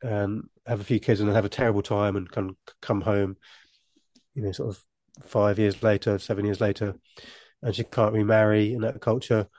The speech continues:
Uh, but she can become a beekeeper. Bees for Development can train people up in that country to train her to become a beekeeper. And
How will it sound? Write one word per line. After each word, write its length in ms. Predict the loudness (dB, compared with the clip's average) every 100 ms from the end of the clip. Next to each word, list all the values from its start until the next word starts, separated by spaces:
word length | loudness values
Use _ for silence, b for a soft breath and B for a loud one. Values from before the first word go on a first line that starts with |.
| b _ 0
Uh, 380 | 0 2 2 0 -4 _ _
but 140 | 0
she 80 | 2
can 180 | 4 4
become 220 | 6 6
a 40 | 6
beekeeper. 380 | 4 2 -2
Bees 200 | -2 -2
for 100 | -2
Development 460 | -4 0 0 -2 -2
can 240 | -2 -2 -4 B B
train 240 | 2 2 4
people 220 | 4 4
up 80 | 4
in 40 |
that 140 | 2 2
country 300 | 0 0 -2
to 180 | -2 -6 _
train 180 | 0 2
her 160 | 4 2
to 100 | 0
become 220 | -2 -2
a 40 |
beekeeper. 460 | 0 -2 -4 -6 -6 _ b b b b b _ -2
And 200 | 0